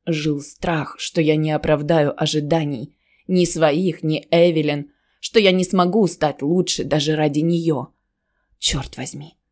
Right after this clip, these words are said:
я жил так всю жизнь. Я напоминал себе маленькую рыбу, которую выловили из бушующего моря и захотели пересадить в небольшой уютный аквариум.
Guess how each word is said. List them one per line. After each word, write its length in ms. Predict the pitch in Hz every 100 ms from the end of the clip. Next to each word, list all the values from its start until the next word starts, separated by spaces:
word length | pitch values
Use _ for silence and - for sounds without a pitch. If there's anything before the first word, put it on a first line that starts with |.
| _ _
я 260 | 180 175 165
жил 280 | 156 175 156
так 260 | 156 -
всю 240 | - 180 160
жизнь. 500 | 165 170 131 147 _ _ _ _ -
Я 160 | 208
напоминал 500 | 196 196 190 202 190
себе 280 | 170 175 175
маленькую 580 | 180 175 175 175 180 175
рыбу, 360 | 180 202 147
которую 480 | 139 143 160 151 151
выловили 480 | 151 175 147 151 151
из 120 | 151
бушующего 680 | 147 156 - 160 151 143 151
моря 440 | 160 180 156 156 - - -
и 100 | 214
захотели 540 | 202 190 185 226 190
пересадить 640 | 180 170 165 170 165 196 160
в 80 |
небольшой 640 | 175 160 160 160 - 185 151
уютный 540 | - 165 175 165 160 -
аквариум. 760 | 156 156 180 170 143 131 143